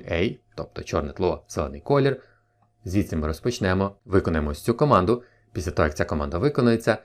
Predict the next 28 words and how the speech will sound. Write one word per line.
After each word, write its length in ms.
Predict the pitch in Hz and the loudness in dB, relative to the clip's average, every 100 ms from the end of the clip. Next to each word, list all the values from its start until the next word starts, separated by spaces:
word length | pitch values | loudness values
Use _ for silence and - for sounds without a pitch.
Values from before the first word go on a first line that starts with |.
| _ _ | _ _
командний 320 | - 87 82 82 | -4 -2 0 0
рядок 220 | 78 80 | -2 -2
дійде 280 | 82 80 - | -4 -6 -10
сюди, 440 | 87 117 127 123 _ _ | 0 4 4 2 _ _
побачить 440 | 90 82 78 85 - | 0 2 2 -4 -6
іншу 260 | 92 - | -6 -6
команду, 320 | - 90 101 107 | -4 -2 0 -2
яка 140 | - | -6
каже: 240 | - 80 | -6 -4
«Go 320 | 80 73 71 151 | -2 -2 -2 -4
to», 160 | 156 - | -4 -6
тобто 240 | - - | -10 -8
«повернись, 640 | - 87 92 90 123 - _ _ _ | -6 -2 0 2 0 -4 _ _ _
повернись 460 | 95 85 95 135 - | 0 2 2 0 -2
до 220 | 95 92 | 0 2
ось 160 | 87 - | 0 -2
цієї 260 | 92 85 | 0 0
бірки». 380 | 82 85 - - _ | 2 0 -2 -16 _
Ось 80 | - | -10
ця 120 | - | -4
бірка, 400 | 78 139 156 139 - _ _ | 2 2 2 -4 -4 _ _
start 520 | - - 71 - - | 0 0 0 -4 -2
here, 260 | 120 135 143 - _ _ _ | 0 0 -4 -10 _ _ _
вона 200 | 90 82 | -4 -4
знаходиться 480 | 85 - 87 80 80 | -4 -4 -4 -2 -6
ось 140 | 78 | -4
тут. 220 | 90 - _ _ _ - | -10 -12 _ _ _ -10
Двокрапка 760 | 85 82 82 82 - 151 160 | -4 -2 2 2 2 -6 -6